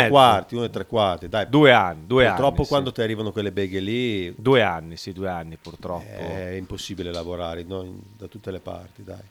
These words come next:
Speaker 1: Sì,
Speaker 2: E
Speaker 1: sì,
Speaker 2: poi
Speaker 1: sì.
Speaker 2: capisco che il lavoro sia il rifugio anche per quelle persone lì che, poverette anche loro, hanno bisogno comunque di, di, di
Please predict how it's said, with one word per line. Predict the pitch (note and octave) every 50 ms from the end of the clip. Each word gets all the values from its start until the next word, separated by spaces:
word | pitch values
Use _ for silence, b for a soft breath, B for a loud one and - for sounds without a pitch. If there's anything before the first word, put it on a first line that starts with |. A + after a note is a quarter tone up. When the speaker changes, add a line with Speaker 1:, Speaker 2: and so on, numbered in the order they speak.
| _ _ _ -
Speaker 1:
Sì, | - - -
Speaker 2:
E | G2+
Speaker 1:
sì, | - -
Speaker 2:
poi | C#3 D3+
Speaker 1:
sì. | - C3+
Speaker 2:
capisco | - - C3+ - D3
che | A#2+ - A#2
il | G#2+
lavoro | A2 G#2+ G2 G#2+ A#2+ C3 C#3
sia | - - A2+
il | G2 F#2
rifugio | G2 - - A#2 B2 B2 G2+ A2
anche | G#2 F#2+ - G2
per | - G2+ F#2+
quelle | - G2+ G2
persone | - - G2+ - - G#2 G2 G2
lì | G#2+ A#2+
che, | - B2
poverette | - - F#2 F#2 F#2 F#2+ G2+ F#2+ - -
anche | F#2+ F2 - F#2+
loro, | G2 A2 A#2+ G#2+ - b b b b b
hanno | - - F#2+ F#2+
bisogno | F#2 G2 F2+ F2+ G2+ F#2+ F2+ E2+
comunque | - F#2+ F#2+ F#2+ F2+ - G2+ F2+
di, | F#2 F#2+ G2 G2+ G#2+
di, | G#2+ G#2+ - -
di | G#2 G2